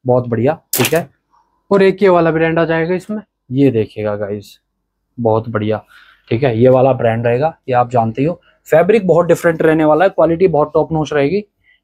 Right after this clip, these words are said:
Speaker 1: ठीक है। ये वाला ब्रांड आ गया, ठीक है, इसमें दो कलर मिलेंगे, ठीक है।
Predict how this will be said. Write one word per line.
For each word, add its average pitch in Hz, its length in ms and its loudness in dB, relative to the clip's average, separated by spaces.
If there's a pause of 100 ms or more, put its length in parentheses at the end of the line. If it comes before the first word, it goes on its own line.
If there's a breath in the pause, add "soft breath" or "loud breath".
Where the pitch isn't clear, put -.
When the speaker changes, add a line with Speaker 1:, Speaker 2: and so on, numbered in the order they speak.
(100)
Speaker 1:
ठीक 123 140 0
है। 165 160 0 (520)
ये 131 120 2
वाला 139 200 4
ब्रांड 139 280 2
आ 135 60 4
गया, 165 240 2 (340)
ठीक 135 160 -2
है, 170 120 2
इसमें 165 300 -2
दो 170 140 2
कलर 170 220 2
मिलेंगे, 170 360 0 (1200)
ठीक 120 180 -4
है। 151 60 0